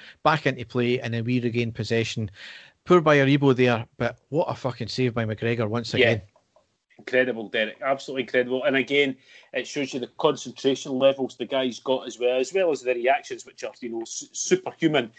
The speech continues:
Speaker 2: But the, the concentration levels, you know, at that point,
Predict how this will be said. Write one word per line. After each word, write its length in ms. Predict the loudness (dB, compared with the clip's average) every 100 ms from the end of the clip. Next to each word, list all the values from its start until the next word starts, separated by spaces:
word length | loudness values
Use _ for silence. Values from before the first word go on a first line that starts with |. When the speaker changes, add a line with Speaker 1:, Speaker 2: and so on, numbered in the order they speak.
| _ _ 2
Speaker 2:
But 220 | 2 2
the, 140 | -6 -10
the 80 | -2
concentration 800 | 2 2 0 -8 -4 -4 -4 -6
levels, 460 | -4 -4 -8 -8
you 60 | -6
know, 140 | -4
at 80 | -4
that 260 | -6 -8 _
point, 240 | -6 -4